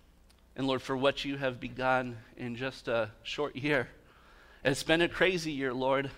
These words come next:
but God, you have done marvelous things in our eyes. And God, we wanna continue to see you build your kingdom here among us. And so, Lord, would you, even right now, by your Holy Spirit, get your people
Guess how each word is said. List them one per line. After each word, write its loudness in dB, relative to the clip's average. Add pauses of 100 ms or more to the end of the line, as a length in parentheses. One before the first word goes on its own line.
(800)
but -4
God, 4
you -2
have -4
done 0
marvelous 2
things -6
in -2
our -4
eyes. -8 (720)
And -4
God, 6
we 0
wanna 0
continue -4
to -10
see -6
you -6
build -6
your -6
kingdom -8
here -6
among -6
us. -10
And -10
so, -6
Lord, -2
would -6
you, -4
even -4
right -4
now, -6
by -4
your -8
Holy -8
Spirit, -14 (1120)
get -4
your -4
people -10